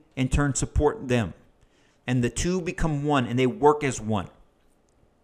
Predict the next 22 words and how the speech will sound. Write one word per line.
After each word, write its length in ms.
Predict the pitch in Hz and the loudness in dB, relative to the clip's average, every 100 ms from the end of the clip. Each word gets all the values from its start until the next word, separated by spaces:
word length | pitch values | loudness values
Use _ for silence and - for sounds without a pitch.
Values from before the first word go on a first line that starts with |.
| _ _ _ - | _ _ _ -6
in 180 | 120 - | -6 -4
any 280 | 156 160 175 | -2 -2 -2
aspect 680 | 131 147 139 - - - - - _ _ _ - | 0 0 0 -2 -10 -14 -18 -18 _ _ _ -8
of 180 | 110 - | -8 -2
anything 840 | 139 147 147 - 139 107 78 - _ _ _ _ | 0 0 -4 -2 0 0 -4 -16 _ _ _ _
in 140 | 123 123 | -2 2
this 200 | 120 139 | 2 2
life. 400 | 135 98 - - _ - | -2 -2 -6 -18 _ -12
If 160 | 123 | -8
you 120 | 135 135 | -2 -2
are 40 | |
trying 440 | 131 151 135 143 135 | -2 -2 0 -2 -6
to 200 | 151 147 | -6 -6
achieve 460 | 147 - 156 123 | -4 -4 -4 -4
something, 400 | - 113 - 92 - - | -4 -6 -6 -10 -14 -12
if 140 | - 127 | -10 -4
you 100 | 131 | -4
are 60 | |
trying 280 | 127 143 135 | -2 -2 -2
to 120 | 156 | -2
overcome 640 | - 139 151 - 156 139 113 | -4 -4 -4 0 0 0 -2
something, 360 | - 98 95 | -4 -6 -8